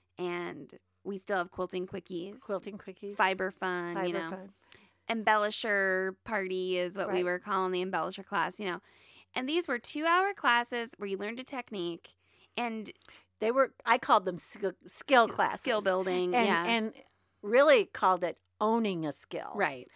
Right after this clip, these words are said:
Speaker 2: Because when you left there, you know, our objective in writing the class or wha-, whatever the syllabi or syllabus was for the class is that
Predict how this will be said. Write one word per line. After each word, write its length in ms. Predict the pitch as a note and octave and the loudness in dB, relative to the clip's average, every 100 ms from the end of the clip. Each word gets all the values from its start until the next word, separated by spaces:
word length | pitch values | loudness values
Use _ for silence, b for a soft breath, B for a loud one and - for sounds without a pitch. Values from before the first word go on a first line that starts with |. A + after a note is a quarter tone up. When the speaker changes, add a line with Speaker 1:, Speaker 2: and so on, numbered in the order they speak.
| b b b | b b b
Speaker 2:
Because 560 | A#3 G3+ A3 F#3+ F#3+ - _ _ _ | -8 -4 2 2 2 -8 _ _ _
when 280 | F3+ G3 B3+ | 0 2 2
you 140 | D4 | 4
left 320 | C4 A#3+ - - | 6 6 4 0
there, 440 | F#3+ D#3 D3+ D#3+ - b b b b b _ _ _ _ _ _ _ | 0 2 -2 -4 -12 b b b b b _ _ _ _ _ _ _
you 140 | G3 | 0
know, 80 | G#3+ F3 | 0 10
our 200 | A3+ A#3 | 10 10
objective 520 | G3+ C4 C4 - G#3+ | 8 4 4 4 -2
in 240 | G3+ G3+ | -2 -4
writing 340 | F#3+ F#3 G3 G3 | 2 4 2 -2
the 80 | F#3+ | -6
class 440 | - F3 E3 - | -2 2 2 0
or 80 | F#3 | -2
wha-, 180 | F3 F3+ | 0 0
whatever 380 | F3+ F#3+ F#3 F3+ | 2 4 2 -2
the 100 | - | -6
syllabi 640 | - F#3 F3 E3 D3 D#3 | -4 -2 0 0 0 0
or 60 | D#3+ | -2
syllabus 680 | - F#3 F3 E3 D#3+ - - | -4 -4 -2 -2 -4 -6 -6
was 240 | F#3+ E3+ | -4 -4
for 140 | - G3 | -2 -2
the 80 | F#3+ | 2
class 640 | A3 F#3+ D3 F3 - - B B B B _ _ _ - | 6 8 6 2 -8 -18 B B B B _ _ _ 0
is 340 | A3+ A3 G3 | 4 4 2
that 560 | F#3+ G#3 F#3 F3+ E3+ - | 2 4 6 4 2 -4